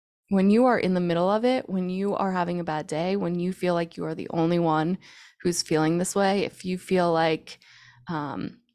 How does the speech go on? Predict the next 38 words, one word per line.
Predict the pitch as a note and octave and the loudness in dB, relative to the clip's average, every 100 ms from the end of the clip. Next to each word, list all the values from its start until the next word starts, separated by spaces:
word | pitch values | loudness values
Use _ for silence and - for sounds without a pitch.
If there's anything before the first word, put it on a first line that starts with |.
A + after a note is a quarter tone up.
| _ F#3 | _ -2
you | F#3 | -2
can't | - F#3 D#3 | 0 0 0
show | - F#3 | 0 2
up | D#3 D#3+ F#3 | 2 0 0
well | F#3 F3 | 0 0
to | F3 F3 | -2 -4
a | |
job, | E3 D#3 D3 D3+ D#3 - | -2 -2 0 0 -2 -4
or | E3 D#3+ D#3 | -6 -4 -4
you're | E3 E3 D3+ D#3 D3+ - _ - - _ _ - | -4 -2 0 0 -2 -4 _ -20 -20 _ _ -4
feeling | G3+ F#3+ F#3 | 0 2 2
really | F3+ F3+ - | 0 -2 -4
anxious | E3+ - F3+ - | -8 -6 -8 -4
about | E3 E3 | -4 -2
going | E3+ E3 | -2 -2
into | D#3+ D#3 | -2 -2
work, | C#3+ C3+ D3+ - | -2 0 -2 -4
or | - E3 D#3+ | -6 -4 -4
you | D#3 | -6
feel | - F3+ | -2 0
like | E3+ | 0
you're | E3 | -2
gonna | F3 D#3+ D3 | -4 -2 -4
let | F3+ | -4
the | F3 | -4
ball | C#3 C#3 | -2 0
drop | D3 D#3+ F#3 | -2 -2 0
on | F3+ | -2
something | F#3+ F#3 F3+ F#3 | -2 -4 -4 -4
because | E3 F3 D3+ | -4 -6 -2
of | D#3 D#3 - - - _ | -4 -6 -14 -20 -20 _
your | E3+ | -2
anxiety | D#3+ E3+ E3 D3 E3+ F#3+ | -2 0 -2 -2 0 0
or | F3 | 0
your | D#3+ D#3 | -2 -2
mental | D#3 D#3 E3 | -4 -4 -4
health | D#3 - | -4 -2
issues, | G3 - G#3+ A3 | -4 0 0 0